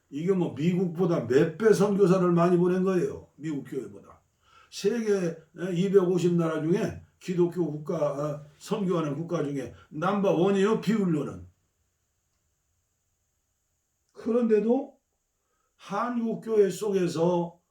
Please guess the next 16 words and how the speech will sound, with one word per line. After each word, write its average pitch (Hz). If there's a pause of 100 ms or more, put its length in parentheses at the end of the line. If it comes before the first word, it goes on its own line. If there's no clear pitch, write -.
(100)
어? 190 (460)
그 226
선교가, 208 (160)
어? 175 (220)
기독교 196
방송을 180
들어보세요. 175
선교로 240
그냥 190
차고 226
넘치잖아요. 202 (3000)
그런데 196 (260)
선교에 196
대해서 147 (220)
무관심하고, 127 (360)
음? -